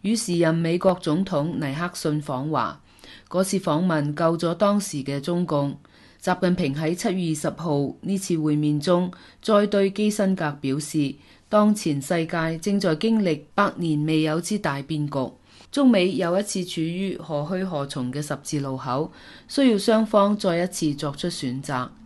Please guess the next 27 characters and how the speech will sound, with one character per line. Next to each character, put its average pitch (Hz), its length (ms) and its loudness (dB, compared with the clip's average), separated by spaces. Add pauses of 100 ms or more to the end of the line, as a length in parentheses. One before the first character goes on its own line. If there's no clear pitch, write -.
(760)
中 233 180 2
國 202 160 2
問 160 200 0
題 151 200 -2
專 190 300 2
家、 180 320 2 (240)
中 269 220 6
國 208 200 4
即 226 140 0
將 208 260 4
崩 208 300 2
潰 147 200 -4
一 147 120 -2
書 160 260 -4
嘅 156 140 -2
作 151 260 -2
者 143 280 -4
張 180 280 0
家 170 220 0
敦 165 340 -2 (260)
話 180 180 4
俾 185 240 0
霍 180 180 2
士 160 220 -4
新 175 160 -4
聞 143 260 -4
聽， 156 340 -4